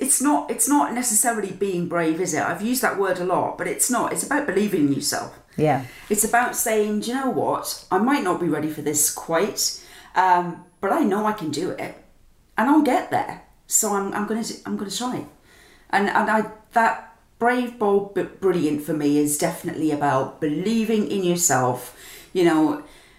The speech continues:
Speaker 1: having a word with yourself, as, m-, as my husband keeps saying,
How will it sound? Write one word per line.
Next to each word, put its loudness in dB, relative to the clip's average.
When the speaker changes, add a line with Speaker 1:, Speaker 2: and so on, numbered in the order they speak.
Speaker 1:
having 2
a 4
word 4
with -2
yourself, 0
as, -6
m-, -4
as -2
my 2
husband -6
keeps -6
saying, 0